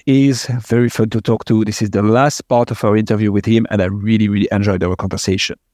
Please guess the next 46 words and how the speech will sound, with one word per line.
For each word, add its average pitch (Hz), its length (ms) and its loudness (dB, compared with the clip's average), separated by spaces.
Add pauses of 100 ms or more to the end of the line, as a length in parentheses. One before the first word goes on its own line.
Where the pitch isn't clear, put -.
(640)
We 123 160 4
hope 143 280 2 (200)
you 107 160 0
will 110 140 2
enjoy 113 180 2
it 127 100 0
as 117 140 -2
well. 139 320 2
And 107 100 0
if 131 80 0
that 147 160 2
is 131 80 -4
the 107 80 -4
case, 180 500 0
and 78 160 -8
when 95 140 0
you 98 80 0
think 101 260 -2
about 98 520 -2
how 104 300 -2
you 98 120 -4
found 104 340 -2
our 92 220 -10
podcast 147 540 0
or 101 200 -10
these 104 280 -6
episodes, 170 500 0 (380)
chances 190 340 0
are 120 200 4
that 113 220 2
it - 160 -4
was 110 160 0
through 110 180 -6
word 95 140 -6
of 95 140 -10
mouth, 135 340 0 (140)
social - 380 -2
media, 101 320 0 (320)
or 147 220 2 (100)
a 110 140 4
recommendation 110 800 0
from 117 200 -2
your 101 120 0
favorite 98 500 -2
podcast - 400 -4
platform. - 300 -6